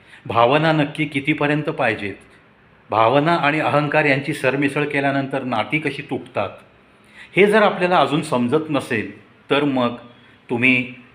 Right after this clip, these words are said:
एक अपरिपक्व माणूस म्हणूनच या जगातनं निघून जाणार का, हा प्रश्न स्वतःला विचारा आणि त्याचं उत्तर नाही असं येऊ द्या,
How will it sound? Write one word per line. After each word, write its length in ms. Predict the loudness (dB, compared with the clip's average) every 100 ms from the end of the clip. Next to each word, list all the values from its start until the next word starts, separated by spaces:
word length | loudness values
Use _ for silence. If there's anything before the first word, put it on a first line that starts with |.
| _ _ _
एक 300 | 2 2 2
अपरिपक्व 800 | 0 2 4 2 2 0 -2 0 2
माणूस 360 | 2 2 0 -2
म्हणूनच 380 | 0 0 0
या 140 | 2 2
जगातनं 460 | 2 0 -2 -4
निघून 280 | -4 -4 -2
जाणार 360 | 0 2 2 0
का, 280 | 0 -2 -2 -14 -8
हा 100 | -6
प्रश्न 400 | -4 -6 -6 -8
स्वतःला 420 | -6 -4 0 2
विचारा 440 | 0 0 0 0 -2 -8 -20 -20 -20 -20 -14 -4
आणि 140 | -2
त्याचं 360 | 0 0 0 -4 -4
उत्तर 420 | -6 0 2 2 -4 -10
नाही 560 | -6 0 2 2 2 2
असं 220 | -2 0
येऊ 300 | 0 2 0
द्या, 220 | 0 -2